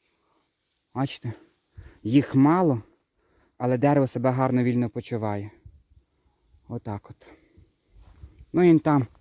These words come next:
до речі, дуже гарна яблуня, ми колись її називали кавунами, як були малими. Тут просто теж гілля вломується. І яблук, дивіться, просто як гною. Просто як гною. О, дивіться, що робиться.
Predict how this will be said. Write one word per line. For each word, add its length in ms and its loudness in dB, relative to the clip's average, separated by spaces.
до 80 -4
речі, 240 -2
дуже 240 2
гарна 280 2
яблуня, 420 2
ми 100 0
колись 260 -2
її 120 0
називали 380 -2
кавунами, 580 0
як 120 -8
були 220 -2
малими. 380 -2
Тут 220 -4
просто 320 -2
теж 280 -6
гілля 260 0
вломується. 800 0
І 100 -8
яблук, 340 -4
дивіться, 420 -8
просто 440 -6
як 160 -8
гною. 400 -4
Просто 340 -6
як 160 -6
гною. 280 -6
О, 100 -8
дивіться, 340 -12
що 160 -16
робиться. 380 -14